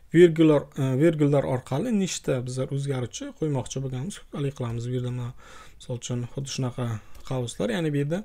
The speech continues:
e, oddiy qilib aytganda, xuddi shu holatlarga, ya'ni shu joylarga, mana birinchi, ikkinchi, uchinchi, mana figural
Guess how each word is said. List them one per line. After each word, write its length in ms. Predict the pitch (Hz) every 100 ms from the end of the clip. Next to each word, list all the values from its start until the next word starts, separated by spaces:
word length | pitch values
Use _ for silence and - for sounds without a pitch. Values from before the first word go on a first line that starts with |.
| - - - - - - - - -
e, 20 | 131 131 127 131 127 127 175 180
oddiy 200 | 196 180
qilib 180 | 156
aytganda, 360 | 135 135 135 233 349 - - - - -
xuddi 260 | 208 196 202 -
shu 180 | - -
holatlarga, 580 | 175 170 139 135 123 160 240
ya'ni 140 | 180
shu 80 | - 143
joylarga, 380 | 143 123 120 123
mana 100 | 120 123
birinchi, 400 | 165 151 147 175
ikkinchi, 420 | - 139 - 175 185
uchinchi, 420 | - 139 - 165 220
mana 180 | 147 120 - - - -
figural 400 | 151 147 143 123